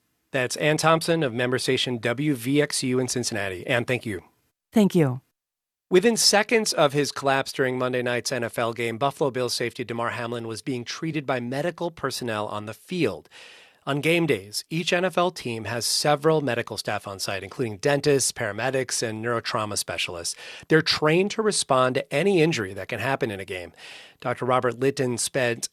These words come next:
Speaker 1: nearly ten years as a field physician for the Baltimore Ravens. He's now the chief medical officer of Howard University Hospital, and he joins me now.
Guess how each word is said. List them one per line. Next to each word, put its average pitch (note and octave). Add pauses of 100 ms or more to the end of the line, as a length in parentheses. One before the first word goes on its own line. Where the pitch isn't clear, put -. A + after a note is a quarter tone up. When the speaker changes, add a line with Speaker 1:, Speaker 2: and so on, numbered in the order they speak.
Speaker 1:
nearly C3+
ten D#3+
years B2+
as G#2
a G#2
field C#3+
physician G#2
for -
the A#2
Baltimore G2+
Ravens. G2+
He's A#2
now C#3
the C#3
chief E3+
medical C#3+
officer A#2
of A2
Howard D#3+
University A#2
Hospital, D#3+
and C#3
he A#2
joins A#2
me A#2+
now. A#2